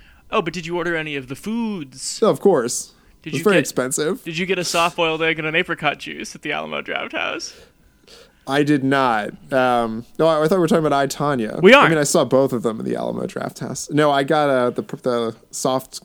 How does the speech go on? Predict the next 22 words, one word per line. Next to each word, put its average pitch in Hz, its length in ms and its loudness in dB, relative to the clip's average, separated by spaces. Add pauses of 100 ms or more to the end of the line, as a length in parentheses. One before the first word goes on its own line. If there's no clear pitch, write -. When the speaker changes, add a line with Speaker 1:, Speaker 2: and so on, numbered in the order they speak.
(200)
Speaker 2:
cooked - 300 -6
pre-, 135 180 -2
the 120 320 0
baked 139 300 0
pretzels - 680 -2
and 117 260 -10
some - 160 -12
popcorn - 600 -10
and 143 160 -10
a - 100 -12
couple 139 300 -2
of 117 60 0
ginger 117 340 -2
ales. 143 400 -4 (200)
Speaker 1:
A - 40 -20
couple 180 460 -10
of 160 100 -10
ginger 170 500 -6
ales. 143 440 -8 (340)
Speaker 2:
It's 147 160 -2
free 233 160 2
refills. - 720 -2